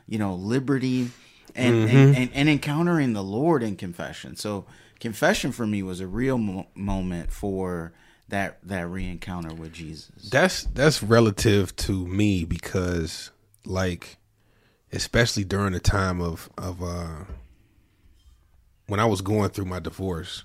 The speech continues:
Speaker 1: Mm.
Speaker 2: with the separation,
Speaker 1: Yeah.
Speaker 2: I was yearning for even more.
Speaker 1: Mm-hmm.
Speaker 2: And this was, of course, this is, like, this is after the encounter as well.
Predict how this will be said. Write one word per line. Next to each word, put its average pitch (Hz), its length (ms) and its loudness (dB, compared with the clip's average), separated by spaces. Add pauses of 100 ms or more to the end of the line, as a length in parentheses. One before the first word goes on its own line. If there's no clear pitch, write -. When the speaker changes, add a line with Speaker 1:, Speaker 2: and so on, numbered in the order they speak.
(160)
Speaker 1:
Mm. 101 220 -4
Speaker 2:
with 87 100 -8
the 98 60 -4
separation, 104 680 2 (160)
Speaker 1:
Yeah. 87 220 -6 (680)
Speaker 2:
I 123 120 10
was 101 240 6
yearning 98 300 4
for - 140 -6
even 95 360 2
more. 92 460 4 (260)
Speaker 1:
Mm-hmm. 90 340 -6
Speaker 2:
And 98 120 0
this 117 140 2
was, 104 140 -2
of 95 140 -4
course, 110 240 6
this 113 220 0
is, 98 120 -4
like, 92 240 -4
this 101 160 -2
is 85 80 -6
after 98 340 0
the 90 120 -2
encounter 90 360 -2
as 87 160 -4
well. 107 340 4